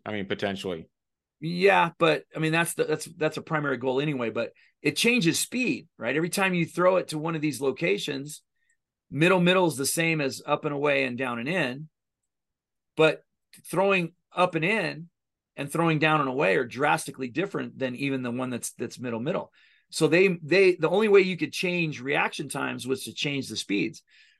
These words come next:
Speaker 2: The, like, the, the Rangers hitting coach and I are really good friends. We did a study with two hundred elite level showcase kids, high school kids. We created a, a test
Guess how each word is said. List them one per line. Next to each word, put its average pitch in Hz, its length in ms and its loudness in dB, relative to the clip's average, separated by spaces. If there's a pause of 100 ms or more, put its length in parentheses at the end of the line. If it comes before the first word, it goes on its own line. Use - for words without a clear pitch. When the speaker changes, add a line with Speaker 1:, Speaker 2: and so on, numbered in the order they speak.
(200)
Speaker 2:
The, 165 180 6
like, 175 200 2
the, 156 260 4
the 151 120 6
Rangers 185 460 0
hitting 185 220 2
coach 147 340 -2
and 131 100 -6
I 131 100 -2
are 123 200 -6 (140)
really 143 220 -4
good 120 140 -6
friends. 120 380 -4 (680)
We 196 160 4
did 226 140 8
a 190 60 6
study 165 720 2 (800)
with 147 420 2 (500)
two 220 320 -4
hundred 165 600 0 (400)
elite 156 500 -2
level 147 600 2 (680)
showcase 170 680 0
kids, 110 340 -8
high 151 140 -2
school 123 240 -6
kids. - 440 -12 (760)
We 165 220 2
created 180 580 4
a, 131 220 0
a - 40 -2
test - 640 -4